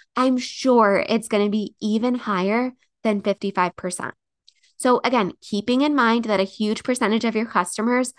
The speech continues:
are coming to your booking pages and your website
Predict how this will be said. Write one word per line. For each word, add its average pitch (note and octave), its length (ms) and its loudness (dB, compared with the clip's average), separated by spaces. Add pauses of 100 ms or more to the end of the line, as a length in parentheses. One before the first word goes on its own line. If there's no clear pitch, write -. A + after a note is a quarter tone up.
(360)
are A#3 120 0
coming C4+ 380 2
to - 140 -8
your F#3 120 2
booking C#4 340 0
pages G3+ 480 -4
and G3 100 -2
your G3+ 140 -2
website G3+ 440 -2